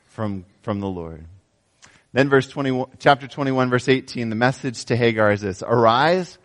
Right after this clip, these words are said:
lift up the lad, and hold him with your hand, for I will make him a great nation." Hey, look, I promise.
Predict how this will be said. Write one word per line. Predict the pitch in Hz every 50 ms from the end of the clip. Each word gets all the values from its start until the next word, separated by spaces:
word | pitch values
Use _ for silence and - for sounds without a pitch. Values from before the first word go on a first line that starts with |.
| _ _ _ _ _ -
lift | 117 139 175 196 - -
up | 196 -
the | - 185
lad, | 175 143 120 104 98 92 87 87 95 95 - - -
and | 127 135 135
hold | 131 - 139 165 180 190 175
him | 180 175 165
with | 160 143
your | 147 147
hand, | 135 131 127 113 107 92 85 85 82 82 85 - _ _ _ _ _
for | - 135 135
I | - 131 143 143 151 156 151 165
will | 165 143 131 120
make | 117 127 131 127 127
him | - 147 131 127 127 123 120 120 117 - _ _ _ _ _ -
a | 107 113
great | 104 110 113 110 107 -
nation." | 101 101 95 92 - - - - 78 76
Hey, | - - 180 190
look, | 196 214 202 156 - - - _ _ _ -
I | 143 175
promise. | 175 - - 202 196 202 190 156 120 104 104 - - - -